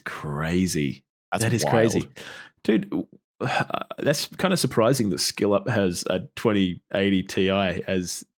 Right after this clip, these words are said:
Speaker 1: their card. I would have thought that SkillUp would have
Speaker 2: I
Speaker 1: had,
Speaker 2: think,
Speaker 1: like,
Speaker 2: I
Speaker 1: a
Speaker 2: think
Speaker 1: Mad
Speaker 2: he's
Speaker 1: Dog
Speaker 2: got
Speaker 1: P C.
Speaker 2: multiple, I think he's got multiple test rigs for,
Speaker 1: Okay.
Speaker 2: for doing this sort of stuff.
Speaker 1: Yeah, good.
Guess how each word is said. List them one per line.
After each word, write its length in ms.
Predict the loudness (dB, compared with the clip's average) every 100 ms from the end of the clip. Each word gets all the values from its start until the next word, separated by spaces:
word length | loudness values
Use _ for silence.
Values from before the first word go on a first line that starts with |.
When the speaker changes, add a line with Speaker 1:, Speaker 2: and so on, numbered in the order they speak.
| -2
Speaker 1:
their 120 | -2
card. 520 | 0 0 0 -4 -4
I 160 | -2 0
would 160 | 2 0
have 100 | 0
thought 240 | -4 -4
that 80 | -6
SkillUp 340 | -4 0 0 0
would 80 |
have 100 | 2
Speaker 2:
I 60 | 4
Speaker 1:
had, 100 | 4
Speaker 2:
think, 160 | 2 2
Speaker 1:
like, 140 | 2
Speaker 2:
I 20 |
Speaker 1:
a 40 | 2
Speaker 2:
think 220 | 0 2
Speaker 1:
Mad 60 | 2
Speaker 2:
he's 120 | 4
Speaker 1:
Dog 80 | 4
Speaker 2:
got 180 | 4 2
Speaker 1:
P 80 | 2
C. 60 | 2
Speaker 2:
multiple, 640 | 2 0 0 0 -2 -4 0
I 80 |
think 160 | 2 4
he's 100 | 4
got 160 | 4 4
multiple 400 | 2 0 -4 -6
test 340 | -4 -4 -2
rigs 460 | -4 -4 -8 -12 -14 _ -14
for, 180 | -2 2
Speaker 1:
Okay. 320 | 2 0 0
Speaker 2:
for 80 | 0
doing 280 | 0 -2 -2
this 120 | -2
sort 200 | 0 0
of 80 | 0
stuff. 340 | -2 -2 -6 _ _ _ -8
Speaker 1:
Yeah, 300 | -4 -4 -6 _
good. 280 | -4 -4